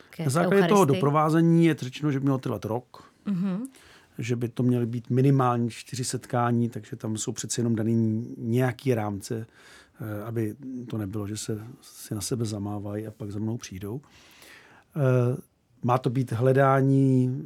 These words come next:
Speaker 2: velmi důležitých věcí, to znamená nějak jako podívat se zpět, eh, litovat nebo nějak se vypořádat s tím, co tam bylo, eh, špatně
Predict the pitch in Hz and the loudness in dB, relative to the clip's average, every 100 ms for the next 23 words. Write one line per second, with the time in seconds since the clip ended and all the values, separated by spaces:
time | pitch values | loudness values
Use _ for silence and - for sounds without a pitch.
0 | 127 120 131 139 123 127 127 135 - 117 | -8 0 4 4 4 0 0 -6 -4 -6
1 | - 135 127 117 120 113 113 113 113 110 | -6 -10 -10 -8 -6 -4 -2 -2 -4 -8
2 | - 113 107 - 110 117 110 135 - - | -6 -6 -6 -8 -6 -4 -6 -8 -8 -6
3 | 120 120 120 117 - _ - - _ _ | -2 0 -2 -4 -14 _ -20 -20 _ _
4 | - 117 104 101 101 101 117 90 - - | -14 -10 -10 -10 -12 -14 -20 -20 -20 -8
5 | 123 123 - 117 120 - 123 113 113 113 | -2 -2 0 -2 -2 -4 -6 -2 -2 -4
6 | - - 110 120 - 123 117 117 - - | -6 -8 -4 -4 -2 -4 -4 -6 -8 -8
7 | 120 113 - 120 113 113 113 110 - - | -8 -8 -10 -8 -6 -6 -8 -10 -20 -20
8 | - - _ - 139 107 107 - 120 113 | -20 -20 _ -14 -12 -10 -12 -6 -6 -4
9 | 135 117 | -2 -2